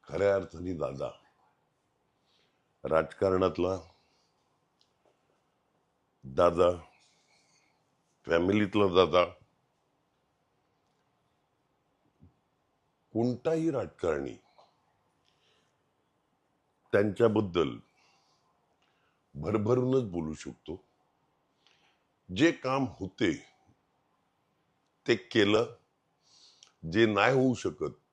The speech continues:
कायद्यात बसत नाही, त्याला स्पष्टपणे तोंडावर नकार, दुसऱ्यांदा फेरी मारायची गरज नाही. हे काम करतो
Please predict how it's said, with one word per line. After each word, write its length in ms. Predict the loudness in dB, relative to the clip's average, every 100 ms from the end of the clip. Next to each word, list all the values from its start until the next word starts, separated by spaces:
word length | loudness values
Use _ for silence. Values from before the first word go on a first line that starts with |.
| _
कायद्यात 380 | 0 0 2 0
बसत 440 | 0 -2 -4 -8 -10
नाही, 200 | -20 -20 _ _ _ _ _ _ _ _ _ _ _ _ _ _ _
त्याला 180 | -4 -4
स्पष्टपणे 680 | -4 -6 -8 -4 -4 -2 -4
तोंडावर 640 | -6 -6 -4 2 4 4
नकार, 400 | 0 -4 -4 -6
दुसऱ्यांदा 720 | -6 -10 -12 -6 -4 -4 -6 -10
फेरी 380 | -8 -6 -4
मारायची 520 | -4 -4 -4 -8 -12 -10
गरज 380 | -6 -6 -6
नाही. 340 | -8 -10 -10 -16 _ _ _ _ _ _ _ _ _ _ _ _ _ _ _ _ _ _ _ _ _ _ _ _ _ _ -6
हे 320 | 2 2 2 -4 _ _ _
काम 320 | 0 0 0 -8 _ _ -2
करतो 420 | 0 0 -2 -6